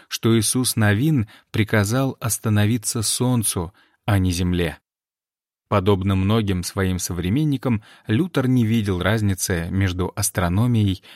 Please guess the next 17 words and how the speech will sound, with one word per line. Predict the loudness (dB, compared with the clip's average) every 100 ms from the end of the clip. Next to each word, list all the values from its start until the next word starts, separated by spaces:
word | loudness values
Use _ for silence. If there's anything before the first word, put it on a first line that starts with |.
| _
и | -6
астрологией. | -4 -2 0 0 0 -2 -4 -8 -18 _ _ _ _ _ _ _ _ _ -2
Великий | 0 0 0 -2 -2
английский | 0 2 0 -2 -4 -2
поэт | 0 0 0 -2
и | -2
мыслитель | -2 -2 -2 -2 -4 -6 -6
Джон | -4 -2 -2 0
Донн | 0 0 -4 -10 -20
в | -12
тысяча | -6 -4 -4 -4
шестьсот | -4 -4 -2 -2 -2 -2
одиннадцатом | -2 0 0 -2 -8 -8 -4
году | -2 0 -2 -4 -20 -10
сокрушался | -6 -2 -2 -2 -4 -4 -4 -4
по | -4
поводу | -2 -2 -2 -2 -2